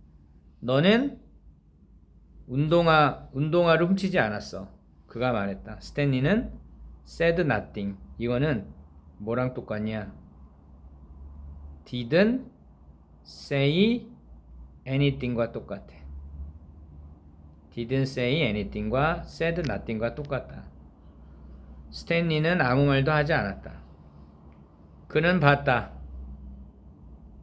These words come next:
지각 동사. 그다음 여기 목적어 나오고 여기 동사 원형 나왔네.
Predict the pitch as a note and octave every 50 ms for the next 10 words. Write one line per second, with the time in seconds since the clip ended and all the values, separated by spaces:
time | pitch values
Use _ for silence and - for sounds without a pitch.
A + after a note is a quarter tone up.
0 | - - - - - - - - - - - - - - - - - - - -
1 | - - - B2 A#2+ C3+ C#3 C#3 C#3 - B2 A2+ G#2+ G#2+ G2+ G2+ F#2+ F2+ G2 A2
2 | B2 D#3 F3+ - - - - - - - - - - - - - - - - -
3 | - - - - - - - - - - - - - - - - - - - -
4 | - - - - - - - - - - - - - - - - - - - -
5 | - - - - - - - - - - - - - - - _ _ _ _ _
6 | _ _ _ - - A#2 A2+ A2 A2 A2 A2 A2+ G#2+ G2 A2+ G#2 - - - C#3
7 | B2+ B2 C3 B2+ A#2+ A2+ A2 A2 A2+ B2 A#2+ A2+ A2+ A2+ A2 - B2 C3 C#3 C#3
8 | C3+ C#3 C#3 C3+ A#2+ A2 A2 A2+ A#2+ B2+ B2 B2+ B2 A#2 G#2+ G2+ G2+ G2+ G2 G2
9 | G2 G2 G2+ A2 B2 D3+ F3+ G3 F#3+ -